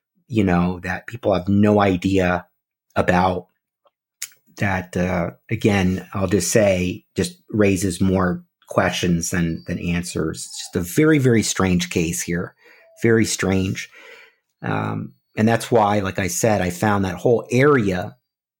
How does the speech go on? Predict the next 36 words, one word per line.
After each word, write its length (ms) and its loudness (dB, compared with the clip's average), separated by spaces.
as 220 -6
far 280 4
as 80 0
its 180 -2
density 420 0
and 120 0
population 760 0
and 100 2
the 40 2
amount 260 4
of 80 -2
people 260 -2
that 100 -2
go 140 -2
missing, 680 0
especially 480 0
that 160 0
drive 440 2
off. 440 2
There 260 -2
was 180 0
two 260 2
cases 500 0
just 260 -2
last 360 0
year 260 2
of 160 -2
driving 380 2
off 160 0
the 60 -4
road 200 2
and 140 0
into 320 0
the 140 2
Umpqua 400 2
River, 420 2